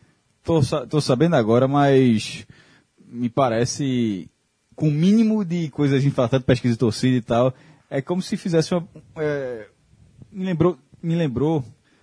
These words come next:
a pesquisa, aquela primeira pesquisa do Ibope é de sessenta e nove, que, que foi feita aqui em Pernambuco, que perguntou assim: "Na sua opinião, qual o time mais popular, qual o time mais popular de Pernambuco?"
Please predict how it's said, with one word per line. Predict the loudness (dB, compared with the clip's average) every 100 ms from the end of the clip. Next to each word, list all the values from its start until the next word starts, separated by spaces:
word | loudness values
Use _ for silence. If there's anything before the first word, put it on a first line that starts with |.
| _
a | -8
pesquisa, | 0 0 0 -2
aquela | -4 -2 -2
primeira | 0 0 2
pesquisa | 2 2 0
do | -2
Ibope | 0 0 0
é |
de | -2
sessenta | 0 0 2 0
e |
nove, | 2 2 0 -2 -10 _ _ -20 -20 -20 -18
que, | -4 0 4 4 2 0
que | -2
foi | -2
feita | 2 2
aqui | 0 0
em |
Pernambuco, | 2 4 2 4 4 2
que | -6 -4
perguntou | 2 4 4 4
assim: | 2 0 -4 _ _ _
"Na | -2 0
sua | 2 0
opinião, | 0 2 2 2 0 -6 _ _ _
qual | 0 4
o | 4
time | 2 0
mais | 2 2
popular, | 2 2 2 2 0 -16 -2
qual | 4 4
o | 2 -10 _ _
time | 0 4
mais | 4 4
popular | 4 4
de | 6
Pernambuco?" | 6 6 4 0 -2